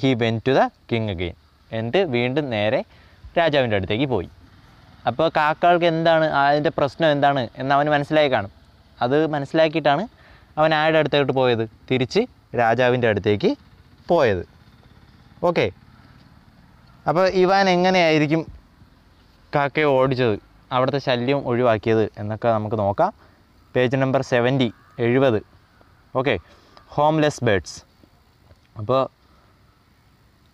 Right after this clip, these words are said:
ഹോംലെസ് ബേഡ്സ് എന്ന് വെച്ചാൽ ആ, വീടില്ലാത്ത പക്ഷികൾ. അപ്പോൾ അതായിരിക്കും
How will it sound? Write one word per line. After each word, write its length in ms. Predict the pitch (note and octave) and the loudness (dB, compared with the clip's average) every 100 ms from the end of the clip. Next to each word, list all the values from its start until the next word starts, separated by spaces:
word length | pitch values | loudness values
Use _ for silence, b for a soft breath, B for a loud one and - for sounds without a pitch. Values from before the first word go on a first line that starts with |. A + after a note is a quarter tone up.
| _ _ _ | _ _ _
ഹോംലെസ് 380 | B2 B2+ C#3 - | -2 0 -2 0
ബേഡ്സ് 220 | C#3 C3 | 0 0
എന്ന് 100 | D#3 D#3 | 0 0
വെച്ചാൽ 220 | D#3 F#3+ - _ _ _ _ _ _ _ _ - | 0 -2 -4 _ _ _ _ _ _ _ _ -4
ആ, 40 | F3 C3+ A#2 | -2 -2 -4
വീടില്ലാത്ത 520 | C3 D3 E3 D3+ D3 C#3 | -2 0 2 2 0 0
പക്ഷികൾ. 340 | C3 - A2+ A2 _ _ A2 | -6 -4 -4 -6 _ _ -6
അപ്പോൾ 140 | B2 A#2+ | 0 2
അതായിരിക്കും 500 | B2 C#3 C3 B2+ | 4 2 2 0